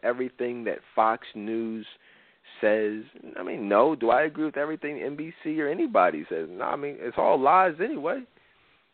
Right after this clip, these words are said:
You know, w-, regardless of who's saying it. <clears throat> But what, what I would say is that don't allow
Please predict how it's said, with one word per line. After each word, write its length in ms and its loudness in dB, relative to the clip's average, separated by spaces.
You 140 -12
know, 200 -2
w-, 400 -6
regardless 600 2
of 120 2
who's 300 -6
saying 260 -4
it. 80 -20
<clears throat> 380 -6
But 280 4
what, 240 -2
what 100 0
I 160 4
would 200 -4
say 180 0
is 220 -4
that 260 -4
don't 380 2
allow 580 6